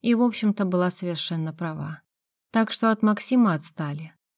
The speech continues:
И уже впадающий в отчаяние Анютин отец и подоспевший к дому Макса по наводке односельчанин Василий.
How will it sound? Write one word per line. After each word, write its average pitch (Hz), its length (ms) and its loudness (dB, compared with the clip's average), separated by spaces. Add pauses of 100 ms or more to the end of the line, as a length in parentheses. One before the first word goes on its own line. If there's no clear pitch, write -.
(260)
И 214 140 10
уже 185 380 8
впадающий 175 760 0
в 170 40 -8
отчаяние 160 600 -2
Анютин 151 400 -4
отец 196 640 -4
и 226 100 2
подоспевший 170 800 -2
к 156 40 -6
дому 156 260 0
Макса 214 440 -2
по 208 140 -6
наводке 165 540 -2
односельчанин 165 760 -4
Василий. 156 600 -10